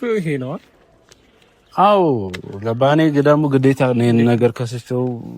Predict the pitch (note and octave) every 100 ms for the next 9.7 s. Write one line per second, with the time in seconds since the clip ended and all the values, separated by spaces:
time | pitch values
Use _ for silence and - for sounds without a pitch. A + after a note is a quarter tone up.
0 | A2+ A2+ A2 A2 A2 A2 G2+ G#2+ G#2+ G#2
1 | G#2+ G#2+ G#2+ G#2 G#2+ - G#2+ A2+ G#2 G#2
2 | G#2 G2 A2 G#2+ - G#2+ G#2 A2 G#2+ A2
3 | G#2+ G#2 G2 F#2+ F#2 G2+ - B2+ A#2+ B2+
4 | D3+ E3+ - - - _ - A2+ A#2+ A#2+
5 | A#2 A#2+ A#2 - A#2 A#2 A#2 A2 A#2+ A#2+
6 | A2 A2 G#2 G2 F#2 F2+ G2 G2+ C3 _
7 | _ _ _ _ _ _ _ _ _ _
8 | _ _ _ _ - - C#3 C3+ - D#3+
9 | D#3+ C3+ F3 D#3+ C#3+ D#3